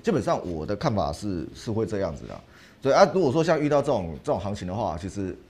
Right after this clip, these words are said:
像刚刚医生一开始都讲那个大盘，说真的，我都不太看大盘的，因为大盘虽然拉一只台积电哦，给它，今，今天涨这个，你把台积电拉掉，其实没太，<laughs> 没太，没起哇这样啦。你要看O T C啊，而且你要看那个买卖的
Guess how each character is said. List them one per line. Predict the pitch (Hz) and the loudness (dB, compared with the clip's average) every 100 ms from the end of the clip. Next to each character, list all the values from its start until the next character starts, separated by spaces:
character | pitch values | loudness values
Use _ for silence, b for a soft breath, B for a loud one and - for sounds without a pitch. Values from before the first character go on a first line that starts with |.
| - - - | -20 -20 -6
像 | 127 | -4
刚 | 113 123 | -2 -2
刚 | 117 | -2
医 | |
生 | 113 107 | -2 -2
一 | |
开 | 104 | 0
始 | 107 | 0
都 | 110 | 0
讲 | - 80 | -4 -6
那 | 95 | -6
个 | 92 76 73 | -6 -8 -2
大 | 110 | -2
盘， | 76 69 69 B B B | -2 -6 -10 B B B
说 | 101 | -6
真 | 98 92 | -6 -6
的， | |
我 | 76 | -6
都 | 73 | -8
不 | - | -8
太 | 98 | -6
看 | 87 87 | -6 -6
大 | 82 | -6
盘 | 73 60 | -8 -10
的， | |
因 | 73 | -10
为 | 107 | -4
大 | 117 | -2
盘 | 92 78 | -2 -6
虽 | 98 | -6
然 | 98 | -4
拉 | 101 104 | -2 -2
一 | |
只 | 101 | -4
台 | 98 82 | -6 -6
积 | 90 | -6
电 | 90 73 | -6 -6
哦， | 50 - B B B B B _ | -10 -18 B B B B B _
给 | - 143 | 2 2
它， | 160 101 | 2 -6
今， | - 170 | -2 0
今 | 151 185 | 2 2
天 | 190 | 2
涨 | 131 117 | 2 0
这 | |
个， | 143 | 0
你 | 127 | 0
把 | 104 | 0
台 | 92 104 | 0 -2
积 | |
电 | 123 123 | -2 0
拉 | 123 | -2
掉， | 113 101 | 0 -4
其 | 92 | -4
实 | 85 85 - | -6 -8 -4
没 | - 185 | -2 2
太， | 135 151 | 2 2
<laughs> | 110 | 2
没 | 120 117 | 0 2
太， | 156 | 2
没 | 139 135 139 | 6 6 6
起 | 139 156 151 | 6 6 6
哇 | 107 90 | 6 4
这 | 90 92 | 0 0
样 | 90 85 | 0 -2
啦。 | 80 60 - B B | -4 -8 -14 B B
你 | 127 | 4
要 | |
看 | 160 190 | 6 8
O | 180 | 8
T | 180 | 6
C | 170 165 | 2 4
啊， | 160 82 | 4 4
而 | 165 | 4
且 | 143 | 2
你 | 110 | 2
要 | 120 | 2
看 | 151 | 0
那 | 135 | 0
个 | 120 107 92 | 0 0 0
买 | 90 | -2
卖 | 90 123 | -2 0
的 | 95 90 82 | 0 -2 -4